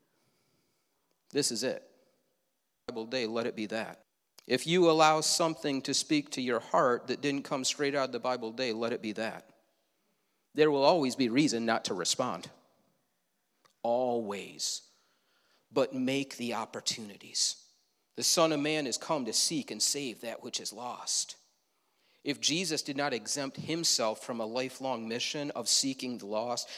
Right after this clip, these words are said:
then we can't either. When you hear that story, that, that one sheep, he didn't wander back when, when the shepherd was like, "Sheep, sheep, come back." The shepherd had to go out and probably in the mud and in the nasty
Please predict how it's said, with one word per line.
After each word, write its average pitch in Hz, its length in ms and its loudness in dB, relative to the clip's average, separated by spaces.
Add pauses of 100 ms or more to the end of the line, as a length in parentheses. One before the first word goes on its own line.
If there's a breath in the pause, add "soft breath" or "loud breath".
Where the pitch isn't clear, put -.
(100)
then 120 180 -2
we 131 140 2
can't 113 300 -6
either. 110 300 -8 (840 soft breath)
When 165 160 2
you 156 100 0
hear 208 220 8
that 156 180 2
story, 175 540 4 (220 loud breath)
that, 156 260 4 (220 loud breath)
that 160 160 4
one 170 180 2
sheep, - 320 0
he 180 160 -2
didn't 175 280 2
wander 151 380 2
back 143 480 -2
when, 123 220 -2 (160 loud breath)
when 143 160 2
the 131 180 0 (180)
shepherd 156 440 2
was 135 180 -4
like, 143 200 -4
"Sheep, 220 580 -4
sheep, - 420 -2
come 190 240 -4
back." 185 460 -6 (1200)
The 143 80 2
shepherd 190 360 4
had 170 200 4
to 156 40 2
go 156 300 4
out 165 280 2
and 143 120 -4
probably 160 380 0
in 151 120 0
the 123 120 -2
mud 160 480 0
and 143 160 0
in 151 140 0
the 131 100 0
nasty 151 640 -2